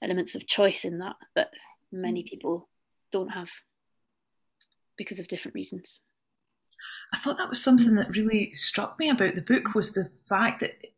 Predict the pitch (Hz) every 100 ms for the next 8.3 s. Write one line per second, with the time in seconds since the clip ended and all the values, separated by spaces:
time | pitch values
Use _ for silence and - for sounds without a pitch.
0 | _ _ - 214 220 - 269 - 269 -
1 | - 208 208 220 220 196 185 254 196 -
2 | 196 - 190 190 180 - - _ 185 185
3 | - 208 220 220 190 190 175 170 240 254
4 | 160 - - - 196 185 - 190 202 180
5 | 165 175 175 175 170 - - 180 196 196
6 | 196 185 175 202 220 220 175 175 175 208
7 | 196 170 175 214 254 247 202 185 196 170
8 | 202 -